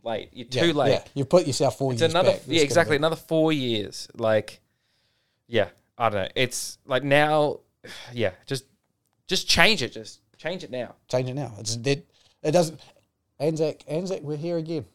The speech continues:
Speaker 2: I'm
Speaker 1: Yeah.
Speaker 2: here for you. I reckon change it. I wanna play the best Australian
Speaker 1: Yeah.
Speaker 2: team in the Bledisloe Cup. I don't wanna
Speaker 1: Exactly.
Speaker 2: be beating a team with just three, you know,
Speaker 1: Yeah.
Speaker 2: imports, as we'll say that they are, you know. But, yeah, uh,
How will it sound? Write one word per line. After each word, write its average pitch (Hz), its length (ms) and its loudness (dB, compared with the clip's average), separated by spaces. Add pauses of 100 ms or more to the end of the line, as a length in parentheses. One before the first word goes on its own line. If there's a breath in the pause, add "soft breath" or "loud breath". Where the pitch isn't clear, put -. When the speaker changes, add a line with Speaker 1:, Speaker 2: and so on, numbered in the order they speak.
Speaker 2:
I'm 156 120 -6
Speaker 1:
Yeah. 160 60 -2
Speaker 2:
here 180 100 -2
for 180 180 -4
you. 160 120 -2
I 147 200 6
reckon 185 300 -2
change 127 260 0
it. - 60 -8
I 147 160 4
wanna 214 180 2
play 165 200 0
the 143 100 -2
best 147 240 -4
Australian 139 480 0
Speaker 1:
Yeah. 139 260 4
Speaker 2:
team 120 80 -4
in 117 80 -6
the 117 60 -6
Bledisloe 117 480 -6
Cup. 104 220 -6
I 135 100 -2
don't 160 100 2
wanna 175 140 0
Speaker 1:
Exactly. 165 160 2
Speaker 2:
be 131 60 -4 (240)
beating 131 300 -2 (360 soft breath)
a - 40 -20
team 147 220 -2
with 123 100 -4
just 127 220 -4
three, 135 320 -4 (720)
you 131 100 -20
know, 113 200 -10 (160)
Speaker 1:
Yeah. 139 220 -4 (140)
Speaker 2:
imports, 113 440 -6
as 107 120 -10
we'll 107 100 -10
say 110 200 -8
that 107 180 -10
they 110 180 -10
are, 117 140 -10
you 117 120 -12
know. 127 220 -12 (420 soft breath)
But, 123 240 0
yeah, 120 220 -6 (220)
uh, 151 60 -2